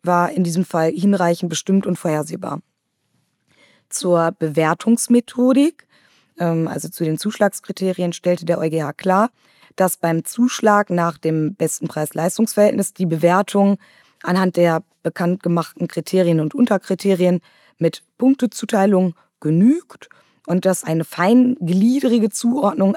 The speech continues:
einzelner Komponenten, nur Kommentare zu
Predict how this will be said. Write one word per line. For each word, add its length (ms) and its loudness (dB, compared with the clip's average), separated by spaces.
einzelner 640 2
Komponenten, 760 2
nur 160 2
Kommentare 800 2
zu 320 -2